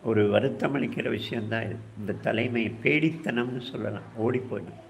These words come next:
அர்ஜுனனை பார்த்து ஸ்ரீகிருஷ்ணா தான் செ-, கேசனம், "எங்கிருந்துடா வந்தது இந்த பேடித்தனம்?" அப்படின்னு கேட்குறேன். சரி, நம்ம ஆள் இங்கே அதே போல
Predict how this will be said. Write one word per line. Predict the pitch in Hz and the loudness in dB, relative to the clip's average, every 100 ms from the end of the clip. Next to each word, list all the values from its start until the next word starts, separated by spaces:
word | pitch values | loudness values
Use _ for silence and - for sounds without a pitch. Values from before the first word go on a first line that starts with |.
| - - - - - - - - - - | -20 -20 -20 -20 -20 -20 -20 -20 -20 -6
அர்ஜுனனை | 110 95 127 151 135 - | -4 -2 0 2 2 2
பார்த்து | 143 - 170 | 2 2 -4
ஸ்ரீகிருஷ்ணா | - 139 143 135 - 139 | -2 -4 -2 -4 -2 -2
தான் | 117 131 | -2 -2
செ-, | 110 - - | -2 -6 -4
கேசனம், | - 123 - - | -2 -2 -2 -4
"எங்கிருந்துடா | 110 120 247 349 339 330 320 | -2 0 4 6 6 4 4
வந்தது | 135 127 123 120 | 2 0 0 2
இந்த | 110 107 - | 2 2 4
பேடித்தனம்?" | 120 117 113 120 117 98 - - - - - - _ | 2 2 -2 -6 -6 -6 -10 -16 -20 -20 -20 -20 _
அப்படின்னு | 107 101 117 240 - | -4 -2 -2 -4 -6
கேட்குறேன். | 120 117 - - - - - - - - - - - _ - - - - - - - | -10 -10 -16 -20 -20 -20 -20 -20 -20 -20 -20 -20 -20 _ -20 -20 -20 -20 -20 -20 -16
சரி, | - - 120 107 - - - - - - - - - - | -2 4 4 4 -4 -12 -20 -20 -20 -20 -20 -20 -16 -4
நம்ம | 120 165 320 | -2 0 0
ஆள் | 302 | 2
இங்கே | 139 123 120 - 104 - - - - - - - - - - - - - - - | 0 0 0 2 2 2 -4 -14 -20 -20 -20 -20 -20 -20 -20 -20 -20 -20 -20 -6
அதே | 139 165 190 | 6 8 8
போல | - 165 156 | 6 4 4